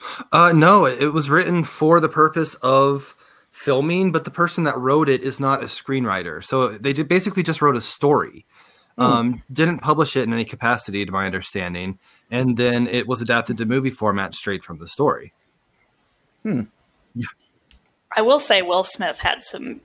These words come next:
Speaker 3: great lines. Classic, great Will Smith
Speaker 1: He also had some really
Speaker 3: lines.
Speaker 1: bad lines, Kelsey. Uh,
Speaker 3: He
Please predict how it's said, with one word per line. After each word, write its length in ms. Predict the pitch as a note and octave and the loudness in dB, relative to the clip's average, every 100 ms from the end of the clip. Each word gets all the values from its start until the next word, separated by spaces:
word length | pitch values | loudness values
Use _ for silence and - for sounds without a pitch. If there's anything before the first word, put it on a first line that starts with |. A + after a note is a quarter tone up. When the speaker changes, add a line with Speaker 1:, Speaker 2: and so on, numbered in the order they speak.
| _ | _
Speaker 3:
great 400 | - F#3 - - | -6 -6 -6 -10
lines. 640 | - - - A3+ A3+ - _ _ | -8 -6 -6 -6 -8 -12 _ _
Classic, 800 | - A3 G#3 G#3 G3+ F#3+ - - | -2 0 0 0 -2 -2 -6 -10
great 260 | F#3 F3 - | -6 -6 -6
Will 160 | - | -6
Smith 60 | - | -2
Speaker 1:
He 60 | C#3+ | 2
also 240 | G#3 A#3 | 2 4
had 140 | D#4 C#4 | 4 6
some 120 | B3 | 6
really 200 | A3 F3 | 6 4
Speaker 3:
lines. 120 | - | 2
Speaker 1:
bad 280 | G#2 C3+ F3+ | 2 2 4
lines, 360 | A#2 G#2 G2 | 2 2 -2
Kelsey. 520 | - G2+ G2+ - C#3 D3 | -4 -2 -2 -2 0 2
Uh, 300 | A#2 G#2+ G#2 _ _ _ _ - A3+ - G#3 | 2 0 -4 _ _ _ _ -6 -4 -2 -2
Speaker 3:
He 140 | A3+ | -2